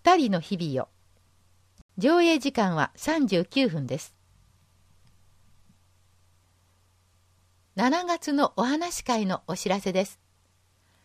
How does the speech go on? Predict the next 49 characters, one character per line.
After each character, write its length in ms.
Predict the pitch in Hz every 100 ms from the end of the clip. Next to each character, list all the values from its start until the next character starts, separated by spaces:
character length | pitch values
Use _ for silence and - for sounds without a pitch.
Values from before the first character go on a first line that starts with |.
| _ _ _ _ _ -
図 100 | 240
書 160 | 359 359
館 260 | 339 320
ボ 120 | 302
ラ 140 | 320 339
ン 80 | 285
テ 140 | 202
ィ 60 | 180
ア 40 |
に 120 | 170
よ 100 | 160
る 140 | 170 -
お 60 | 180
話 360 | 220 233 226
会 220 | - 165 135
は、 160 | 123 - _ _ _ _ _
七 340 | 190 247 294
日、 300 | - 247 240 - -
十 300 | - 330 254
四 180 | 190 180 -
日 140 | 170
が 180 | 151 - _ -
お 100 | 180
話 440 | 247 277 262 214
ド 120 | 214
ロ 60 | 180
ッ 40 |
プ 160 | 147 -
ス、 140 | - - _ _ _ _ _ _ _ _ _ -
二 200 | 302 302
十 200 | 262 202
一 260 | - 214
日、 400 | 208 196 190 170 _
二 160 | 226 294
十 240 | 285 214
八 260 | 165 - 196
日 280 | 220 -
が 160 | 170 123 _ -
お 100 | 175
話 440 | 254 262 254 226
の 160 | 226 -
扉。 400 | - 160 170 156 - _ _ _ _ _ _ _ _ _ _ -
い 100 | 214
ず 120 | 330
れ 120 | 311
も 220 | 277 240 _ -
日 340 | 226 - 330
曜 260 | 320 262 160
日、 180 | 139